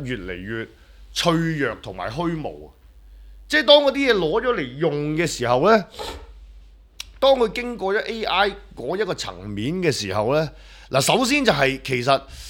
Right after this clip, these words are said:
我覺得之前，之前都係會嘈，但係呢，嗰個嘈呢，其實都係，呃，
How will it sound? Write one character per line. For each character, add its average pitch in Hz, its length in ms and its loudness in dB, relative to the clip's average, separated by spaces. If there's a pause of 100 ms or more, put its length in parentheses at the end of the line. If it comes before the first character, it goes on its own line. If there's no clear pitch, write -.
(680)
我 185 260 8
覺 240 180 6 (100)
得 240 140 4 (120)
之 311 280 6
前， 113 480 2 (640)
之 302 300 4
前 117 480 0
都 277 240 2
係 147 260 2
會 147 140 0
嘈， 90 340 -8
但 165 160 4
係 165 160 2
呢， 226 120 0
嗰 247 160 0
個 240 40 4
嘈 113 360 -4
呢， 196 120 2
其 135 160 -4
實 120 120 -4
都 202 200 -4
係， 123 300 -2 (540)
呃， 123 440 2